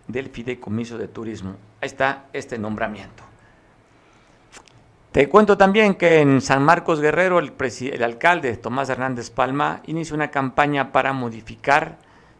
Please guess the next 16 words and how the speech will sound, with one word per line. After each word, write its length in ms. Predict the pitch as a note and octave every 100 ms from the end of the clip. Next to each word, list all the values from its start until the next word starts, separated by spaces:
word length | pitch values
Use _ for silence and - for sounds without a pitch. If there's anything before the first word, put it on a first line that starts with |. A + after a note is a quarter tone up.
| -
el, 360 | A2 G#2 G2 F#2
si 120 | A#2
usted 200 | - D3+
está, 180 | D3+ C#3
si 240 | - A#2+
su 400 | - A2+ G#2+ G#2+ -
acta 260 | C#3+ -
de 60 | A#2+
nacimiento 480 | G#2+ G#2+ B2+ B2 A#2
no 100 | B2+
está 360 | - A2 A2 - - -
bien, 360 | E3 A3+ A3 - _ _
pues 160 | B2+ -
hay 200 | G3+ G3
una 160 | F#3 F3
campaña 520 | F#3+ F#3 G#3 D#3